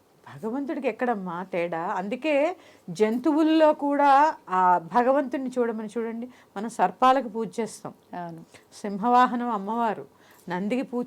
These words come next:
Speaker 1: చేస్తాం.
Speaker 2: ఉమ్.
Speaker 1: నంది అంటే ఎద్దు.
Speaker 2: అవును.
Speaker 1: ఎద్దుకు పూజ చేస్తాం, నందీశ్వరుడిని కొలుస్తాం.
Speaker 2: అవును.
Speaker 1: ఇట్లా చూసుకుంటూ వెళితే, నెమలిని కొలుస్తాం. ఇవన్నీ చూసుకుంటూ వెళితే ఏంటి మనకు అవగాహన రావాల్సింది ఏంటి అంటే,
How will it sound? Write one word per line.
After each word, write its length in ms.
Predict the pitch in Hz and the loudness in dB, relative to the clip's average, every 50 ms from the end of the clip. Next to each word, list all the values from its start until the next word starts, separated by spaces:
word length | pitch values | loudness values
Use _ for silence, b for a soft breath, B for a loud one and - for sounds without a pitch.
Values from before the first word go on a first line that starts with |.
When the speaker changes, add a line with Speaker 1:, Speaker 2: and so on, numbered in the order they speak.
| - - | -4 -4
Speaker 1:
చేస్తాం. 300 | 254 240 - - - 180 | -4 -4 -4 -8 -10 -10
Speaker 2:
ఉమ్. 80 | 165 165 | -8 -8
Speaker 1:
నంది 280 | 165 175 190 202 262 | -6 -6 -6 -6 -4
అంటే 460 | 285 294 294 311 339 440 440 440 415 359 - _ _ - | -4 -4 -6 -6 -10 -12 -12 -12 -12 -12 -14 _ _ -4
ఎద్దు. 460 | 208 226 240 202 208 302 254 214 - - - - | -4 -2 -2 -2 -4 -4 -4 -4 -6 -8 -12 -12
Speaker 2:
అవును. 240 | 190 185 175 165 160 - _ _ - | -12 -10 -10 -12 -16 -20 _ _ -6
Speaker 1:
ఎద్దుకు 280 | 185 196 185 226 277 311 | -6 -4 -4 -2 -2 -2
పూజ 240 | 339 285 285 277 269 - - | -2 -2 -4 -4 -4 -2 -2
చేస్తాం, 340 | 285 269 269 - 262 220 196 | -2 -2 -2 -4 -8 -6 -6
నందీశ్వరుడిని 720 | 185 185 208 214 262 285 285 - 302 294 285 277 277 285 285 | -6 -6 -4 -4 -4 -4 -2 -2 -2 -2 0 -2 -4 -4 -4
కొలుస్తాం. 560 | - 254 247 262 254 - - 285 240 185 196 | -2 -2 -2 -2 -6 -6 -6 -4 -4 -4 -4
Speaker 2:
అవును. 420 | 196 190 180 170 165 165 - b b b b b b - | -6 -6 -6 -8 -10 -14 -16 b b b b b b -16
Speaker 1:
ఇట్లా 280 | 262 254 - 339 330 | -10 -2 2 4 4
చూసుకుంటూ 560 | 339 254 330 330 330 - - 330 302 277 - 294 | 4 4 2 -2 -2 -4 -4 -4 -4 -2 -2 0
వెళితే, 480 | 262 254 233 226 214 - 233 202 202 | 0 0 0 -2 -2 -2 0 0 0
నెమలిని 460 | 220 240 233 226 240 269 302 302 320 | 0 -2 -2 -2 -2 -2 -2 -2 -2
కొలుస్తాం. 520 | 277 294 285 277 277 269 - - 277 233 - | -2 0 0 0 -2 -6 -4 -6 -6 -6 -4
ఇవన్నీ 560 | 220 233 233 262 262 262 285 330 349 359 381 403 - - | -6 -2 0 0 0 0 -2 -2 0 0 0 0 2 2
చూసుకుంటూ 420 | 349 339 339 - 339 311 269 330 | 0 0 -2 -6 -8 -6 -4 -2
వెళితే 360 | 285 254 247 247 247 269 269 | 0 0 -2 -2 -4 -6 -6
ఏంటి 340 | 240 220 220 220 240 254 247 | -4 -4 -4 -4 -4 -4 -4
మనకు 260 | 302 294 285 269 - | -6 -6 -4 0 0
అవగాహన 480 | 190 170 185 220 240 254 262 247 269 254 | 0 2 2 2 4 4 4 2 0 -2
రావాల్సింది 640 | 240 233 202 196 196 196 190 190 - 190 185 175 170 | 0 0 0 0 0 -2 -6 -8 -10 -10 -8 -8 -8
ఏంటి 300 | 175 185 185 196 202 190 | -8 -10 -8 -8 -8 -8
అంటే, 440 | 180 170 165 165 185 208 262 339 | -8 -10 -8 -6 -2 -2 -2 -2